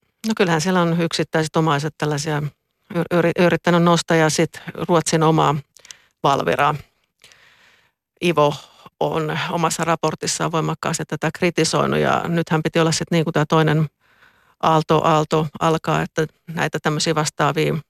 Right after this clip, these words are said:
virheitä ei tehtäisi niinku vanhusten hoivan osalta, mutta kyllähän niinku Ruotsi on, se kuolleisuus nyt on syksylläkin ol-, ollut tosi voimakasta. Mut tietysti Ruotsi, Ruotsissa sit pitää niinku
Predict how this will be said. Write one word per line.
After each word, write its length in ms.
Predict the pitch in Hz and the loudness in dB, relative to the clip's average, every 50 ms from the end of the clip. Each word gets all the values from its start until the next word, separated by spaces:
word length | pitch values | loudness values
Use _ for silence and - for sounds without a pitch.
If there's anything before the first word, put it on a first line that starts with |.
| _ _ - | _ _ -6
virheitä 500 | - 170 156 - 165 175 156 156 - - | -4 -4 -2 -2 -2 -4 -4 -4 -2 -2
ei 120 | - 160 156 - | -2 -2 0 0
tehtäisi 360 | - 170 151 - 165 156 - | -2 -2 -2 -2 -6 -6 -6
niinku 220 | 170 - 160 156 | -6 -4 -2 0
vanhusten 460 | 151 151 147 - - - - - 156 | 0 0 0 0 -4 -6 -4 -4 -4
hoivan 360 | 160 151 170 160 160 160 165 160 | -2 0 0 0 0 -2 -2 -2
osalta, 380 | - 170 180 170 156 156 - 156 | -2 0 2 2 2 2 0 0
mutta 340 | 151 165 165 _ - 156 160 - - - - - - - - - - - - - _ - | -2 -2 -2 _ -2 -2 -2 -2 -8 -20 -20 -20 -20 -20 -20 -20 -20 -20 -20 -20 _ -4
kyllähän 320 | - 165 160 170 170 160 | -2 2 2 4 4 4
niinku 300 | 160 160 151 - 156 156 151 151 147 - | 4 2 2 2 2 2 2 0 0 0
Ruotsi 340 | 185 170 160 156 - - 175 | 0 2 2 0 0 2 2
on, 200 | 165 160 160 156 147 - _ _ _ - - _ _ _ _ _ _ _ _ _ _ _ - | 2 4 2 0 -2 -6 _ _ _ -20 -20 _ _ _ _ _ _ _ _ _ _ _ -4
se 100 | - 165 | -4 0
kuolleisuus 460 | - 175 165 160 156 156 151 170 156 - | 2 4 4 6 6 4 4 2 0 0
nyt 140 | 175 160 | 0 0
on 200 | - 160 156 156 156 - _ _ _ _ _ _ _ - | 2 2 2 0 -2 -4 _ _ _ _ _ _ _ -6
syksylläkin 680 | - 170 156 - - 156 - 139 139 - 160 151 156 147 - - | -4 -4 -4 -2 -2 -2 -2 -2 -2 -2 -2 -4 -4 -4 -4 -2
ol-, 200 | - 165 160 156 - - | 0 0 0 0 0 0
ollut 300 | 165 156 151 151 156 - | 2 2 2 0 -2 -2
tosi 240 | 143 147 175 190 | -4 -6 -4 -2
voimakasta. 600 | 180 151 151 151 147 151 - - 170 - - - 165 - _ - - - - - - - - | 0 0 2 2 0 -2 -4 -4 -6 -4 -4 -4 -6 -6 _ -16 -20 -20 -20 -20 -14 -10 -4
Mut 80 | - | 0
tietysti 260 | 156 196 208 208 - 240 | 2 2 2 4 4 4
Ruotsi, 260 | 247 226 - 220 208 | 4 4 4 4 4
Ruotsissa 300 | 214 220 214 - 190 - | 4 4 2 0 -2 -4
sit 120 | 180 - | -4 -6
pitää 180 | - - - 170 | -6 -4 -2 -2
niinku 260 | 165 156 - 156 156 | 0 0 0 -2 -2